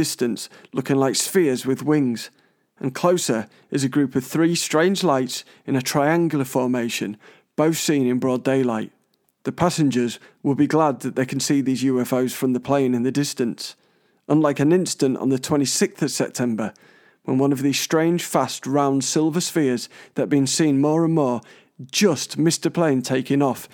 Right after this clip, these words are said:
in Belgium and caught on camera and posted by Belgica. September saw the delayed publishing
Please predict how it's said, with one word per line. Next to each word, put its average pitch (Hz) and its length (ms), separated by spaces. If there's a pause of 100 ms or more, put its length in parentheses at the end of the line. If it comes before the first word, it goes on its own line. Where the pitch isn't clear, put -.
(120)
in 135 160
Belgium 131 480 (320)
and 135 140
caught 143 280
on 143 140
camera 147 500 (400)
and 131 240
posted 139 560 (320)
by 127 140
Belgica. 127 640 (920)
September 170 640
saw 135 220
the 135 160
delayed 147 500
publishing 131 640